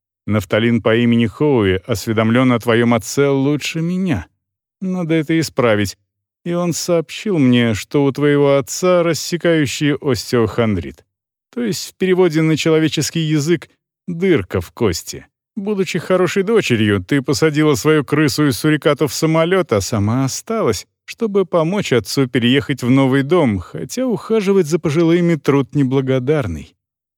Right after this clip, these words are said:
Я не то чтобы против помощи старикам, но от боли страдает не только твой отец. У меня рассекающий кардиохондрит, Мэри Кей. Ты не звонишь,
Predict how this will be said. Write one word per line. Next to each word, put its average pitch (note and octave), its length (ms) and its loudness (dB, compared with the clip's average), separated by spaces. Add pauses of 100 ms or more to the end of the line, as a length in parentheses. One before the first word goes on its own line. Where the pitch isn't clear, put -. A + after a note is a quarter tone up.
(160)
Я B3 180 -2
не B3+ 140 0
то C#4+ 140 -4
чтобы A#2+ 280 -2
против B2 460 0
помощи C#3 460 -2
старикам, F#3+ 720 -2
но D#3+ 260 0
от D3 100 -2
боли C#3+ 380 2
страдает C3 680 0
не D3+ 140 0
только A#2+ 480 -6
твой F2+ 360 -6
отец. - 480 -16 (720)
У D#3 120 2
меня D#3+ 720 2
рассекающий F3+ 1300 -2
кардиохондрит, C3 1300 2
Мэри B2+ 340 2
Кей. G#2+ 420 -4 (600)
Ты A2+ 300 0
не A#2 240 0
звонишь, B2+ 720 -8